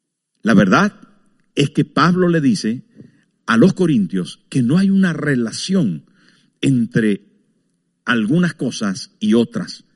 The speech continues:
que no hay una relación entre la justicia y la injusticia,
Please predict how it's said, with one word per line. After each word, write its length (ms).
que 140
no 120
hay 140
una 200
relación 720
entre 260
la 100
justicia 640
y 60
la 100
injusticia, 720